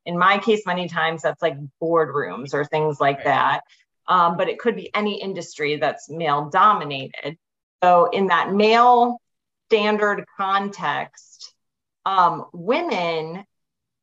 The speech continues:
Speaker 1: are seen to be more assertive than men, even if they say the exact same thing.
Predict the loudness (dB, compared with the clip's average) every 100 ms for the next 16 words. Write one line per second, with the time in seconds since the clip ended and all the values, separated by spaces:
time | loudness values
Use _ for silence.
0 | _ -2 -2 -2 -6 -2 0 0 -2 -4
1 | -4 0 0 0 -4 -4 -4 -2 -6 -10
2 | -10 -4 -4 -4 -8 -6 -4 -4 -6 -6
3 | -8 -8 -10 -12 -4 -4 -4 -10 -12 -12
4 | -14